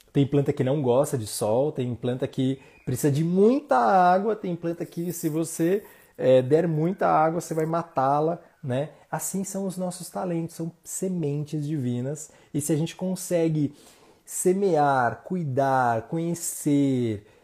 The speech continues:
é, desenvolvê-las, nós vamos colher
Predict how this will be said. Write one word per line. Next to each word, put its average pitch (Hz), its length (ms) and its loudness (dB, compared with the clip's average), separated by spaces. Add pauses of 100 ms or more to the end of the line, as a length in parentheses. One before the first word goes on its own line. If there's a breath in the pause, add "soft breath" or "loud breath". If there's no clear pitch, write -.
é, 123 560 0 (480)
desenvolvê-las, 165 1700 4
nós 139 240 -4
vamos 147 260 -4
colher 143 580 -2